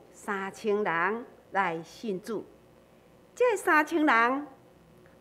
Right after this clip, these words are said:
是毋是圣灵充满？是毋是？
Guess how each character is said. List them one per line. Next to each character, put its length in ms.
是 200
毋 60
是 140
圣 200
灵 160
充 220
满？ 220
是 160
毋 40
是？ 280